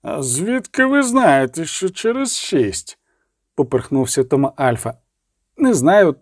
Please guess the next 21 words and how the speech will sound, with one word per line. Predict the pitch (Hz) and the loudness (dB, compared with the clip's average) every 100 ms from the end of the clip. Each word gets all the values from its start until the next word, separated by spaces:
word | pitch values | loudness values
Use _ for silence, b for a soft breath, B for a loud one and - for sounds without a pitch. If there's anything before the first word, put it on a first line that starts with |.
| _ _ - | _ _ -4
та | |
якось | 247 226 - 196 - | 0 0 -2 -6 -2
вирвалося". | 254 190 107 101 - _ _ _ _ _ _ _ _ _ _ _ _ - | 0 0 -2 -4 -10 _ _ _ _ _ _ _ _ _ _ _ _ -2
У | 135 | 0
переддень | 123 143 143 127 180 202 | 4 4 4 2 0 0
Святого | 180 151 151 156 151 | -2 -2 -2 0 0
Мартіна, | 196 202 - 113 107 | -2 -4 -4 -4 -2
десятого | 123 151 135 127 123 | -2 0 0 0 -2
листопада, | 123 - - 139 98 78 - _ _ | -2 -4 0 0 0 -6 -16 _ _
коли | - 123 131 | -8 0 4
Рейневан | 143 139 131 | 4 2 0
уже | 127 123 | 0 0
зовсім | 117 131 123 107 | 2 2 0 -6
видужав, | 101 170 143 139 - _ _ _ - | -4 -2 0 0 -2 _ _ _ -4
визнали | 123 240 220 208 190 | 0 0 0 4 4
вилікуваними | 151 175 202 175 156 151 147 147 - | 4 0 0 -2 0 2 2 0 -2
і | 139 | -4
звільнили | 120 123 131 156 131 | 0 0 0 2 0
Ісаю | - 151 170 | 0 0 0
та | - 147 | 0 0
Нормального. | 156 131 95 85 80 | 0 -2 -4 -10 -14